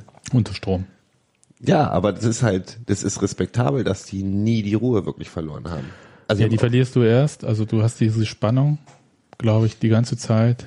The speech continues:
Speaker 1: solange du das Gegentor nicht bekommst. Und ich hab immer das Gefühl, dass sobald man dieses Gegentor bekommt, die Spannung so,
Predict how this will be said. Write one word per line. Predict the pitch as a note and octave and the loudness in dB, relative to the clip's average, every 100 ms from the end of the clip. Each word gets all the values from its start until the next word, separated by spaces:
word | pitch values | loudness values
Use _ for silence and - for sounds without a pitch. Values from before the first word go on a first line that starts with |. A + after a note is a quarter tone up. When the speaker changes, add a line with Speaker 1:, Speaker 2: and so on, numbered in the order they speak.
| - | -12
Speaker 1:
solange | - F#2+ G#2 G#2 | -4 0 0 -2
du | A2 | -4
das | - | -4
Gegentor | - G2+ - F#2+ | -4 -4 -2 -4
nicht | F#2+ - | -6 -14
bekommst. | - - G2+ - _ _ - - - - - - | -10 -10 -10 -16 _ _ -20 -20 -20 -20 -12 -4
Und | G#2 | -2
ich | - | -2
hab | A#2 | -2
immer | B2+ B2+ | 2 2
das | A#2 - | 2 0
Gefühl, | G#2+ A2+ A2 | 0 2 2
dass | G#2 | 2
sobald | G2+ G#2 G#2+ | 0 0 0
man | A2 | 2
dieses | G#2 G2+ | 0 0
Gegentor | - A#2+ B2 A2+ | 0 2 2 0
bekommt, | A2 A2 - | 0 -2 -2
die | |
Spannung | - - G#2 G2+ G2 | -8 -4 -2 -2 -2
so, | F#2 F#2+ G#2 G#2 | -4 -6 -6 -8